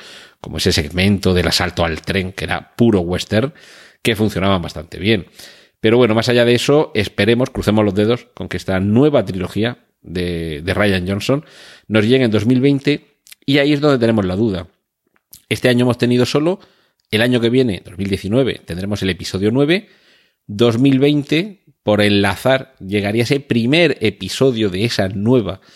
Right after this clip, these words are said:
trilogía, que imagino que debería seguir esa lógica de dejar, mm,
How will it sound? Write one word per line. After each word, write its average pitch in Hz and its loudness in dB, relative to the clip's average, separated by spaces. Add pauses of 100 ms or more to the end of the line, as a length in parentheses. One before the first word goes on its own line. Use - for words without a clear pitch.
(360)
trilogía, 101 0 (760)
que 107 0
imagino 110 -2
que 95 0
debería 98 2
seguir 95 -2
esa 90 -8
lógica 101 -2
de 98 -10
dejar, 101 -4 (140)
mm, 87 -12